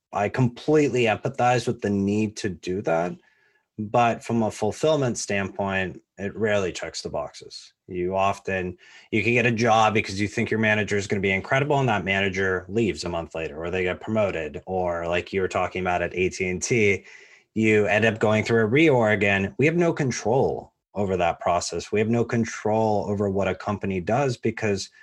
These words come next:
at the end of the day, sometimes the C E O doesn't have the control. The board has control ultimately. And that's such an important reminder that no matter how big we puff up our chests or we think we might be in the environment or what we had done well for ten days a quarter,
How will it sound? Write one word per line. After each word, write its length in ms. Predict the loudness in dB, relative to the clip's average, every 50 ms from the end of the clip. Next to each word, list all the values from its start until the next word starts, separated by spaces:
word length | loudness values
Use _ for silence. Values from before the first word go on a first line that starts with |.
| -20 -20 _ _ _ _
at 40 |
the 100 | 2 2
end 100 | 4 4
of 80 | 4 4
the 80 | 2 4
day, 180 | 4 4 4
sometimes 420 | 2 2 0 2 2 0 0 0 0
the 60 | 0
C 220 | 0 2 2 4
E 60 | 4
O 140 | 4 4 2
doesn't 240 | 2 0 0 0 0
have 160 | -2 -2 -2
the 140 | -2 -4 -4
control. 480 | -6 -8 -10 -8 -6 -6 -6 -6 -6 -6 -4
The 80 | -2
board 380 | 0 2 4 4 4 4 4 2
has 320 | 2 2 0 0 -2 -2
control 560 | -6 -6 -6 -6 -6 -6 -4 -4 -4 -2 0 0
ultimately. 520 | 0 -2 -2 -4 -6 -6 -4 -2 -2 0
And 80 | 0 0
that's 180 | -2 -2 -2
such 240 | -2 -2 -2 0 0
an 100 | 0 0
important 540 | 0 0 -2 -4 -4 -4 -4 -4 -4 -6 -6
reminder 720 | -6 -4 -4 -2 -2 -2 -4 -2 -2 0 -2 -2 -2 -6 -14 -20 -20 -20 -20 _ _ _ -6
that 400 | -2 0 0 0 0 -2 -4 -6
no 180 | -4 -4 -2 0
matter 360 | 0 0 0 2 2 2 2
how 320 | 2 2 0 0 0 -2 -6 -8 -4 0
big 240 | 2 2 2 2 2
we 180 | 0 0 0
puff 320 | -2 -2 -4 -4 -2 -2 -4
up 160 | -4 -4 -2
our 140 | -4 -4 -4
chests 500 | -4 -4 -2 0 0 0 -2 -2 -2 -2
or 100 | -2 -2
we 140 | -2 -4
think 420 | -4 -6 -4 -2 -2 -2 -2 -2 -2
we 100 | -2 0
might 300 | 0 -2 -2 -4 -4 -4
be 380 | -4 -2 -2 0 -2 -4 -4 -6
in 220 | -4 -2 0 0
the 140 | 0 0 0
environment 800 | 0 -2 -4 -4 -2 -2 -2 0 0 0 0 0 0 -2 -2 -6 -10 -20 -20 -20 _ _ _ -2
or 80 | 0 2
what 240 | 2 2 2 2 2
we 80 | 2
had 140 | 2 2 4
done 260 | 2 2 2 2 2
well 260 | 4 4 4 4 4 2
for 220 | 0 -2 -4 -4
ten 360 | -4 -4 -2 0 0 2 2
days 380 | 2 4 4 4 4 2 0 -2
a 80 | -6
quarter, 580 | -8 -6 -4 -4 -2 0 2 0 0 0 -4